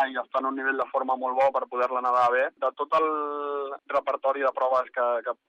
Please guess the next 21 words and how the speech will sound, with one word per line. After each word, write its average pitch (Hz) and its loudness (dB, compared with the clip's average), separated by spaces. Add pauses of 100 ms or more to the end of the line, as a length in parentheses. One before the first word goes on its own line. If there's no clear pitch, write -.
pot 127 -2
nedar 123 2
el 120 -6 (120)
Michael 123 -10
Phelps 123 -6
a 123 -4
un 123 -10
nivell 123 -6 (240)
tan 123 -2
alt 120 -4
com 120 -10
les 117 -6
neda, 131 -2 (100)
doncs, 123 -10
a 123 -6
quatre-cents 127 -6
estils 135 -12
potser 135 -8
és 139 -6
la 135 -2
que 131 2